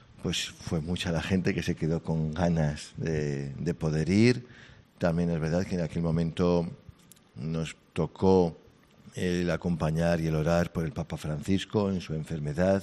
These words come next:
No pudimos tener ese encuentro personal con el sucesor de Pedro y también, pues, también ese, quedaba un poquito ese, ese sentir de, de querer manifestarle nuestra comunión y, y bueno,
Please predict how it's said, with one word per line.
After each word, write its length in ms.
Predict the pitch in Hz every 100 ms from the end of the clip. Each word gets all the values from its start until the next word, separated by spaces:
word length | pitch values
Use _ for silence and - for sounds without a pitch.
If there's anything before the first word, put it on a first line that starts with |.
| -
No 240 | - 82 78
pudimos 420 | 78 78 78 76
tener 440 | 82 80 82 78 - - - - - -
ese 320 | - - 82
encuentro 460 | 80 78 76 78
personal 560 | 76 80 - 78 80 82
con 160 | 80 76
el 80 |
sucesor 340 | 76 73 82 78
de 80 | 76
Pedro 540 | 85 82 90 92 92 - - - - - -
y 160 | 98
también, 380 | - 76 80 76
pues, 120 | 82
también 240 | 73 71 71
ese, 540 | - 76 76 73 71 - - -
quedaba 280 | 82 78 76
un 80 |
poquito 280 | 73 76 82
ese, 460 | 80 80 76 73 -
ese 140 | -
sentir 420 | - 78 73 82
de, 400 | 76 80 76 73 - - - -
de 140 | 92
querer 240 | 82 82 78
manifestarle 460 | 80 76 78 76
nuestra 240 | 76 73 -
comunión 480 | 80 85 113 131
y, 360 | 98 85 73 73 - -
y 60 | -
bueno, 240 | 101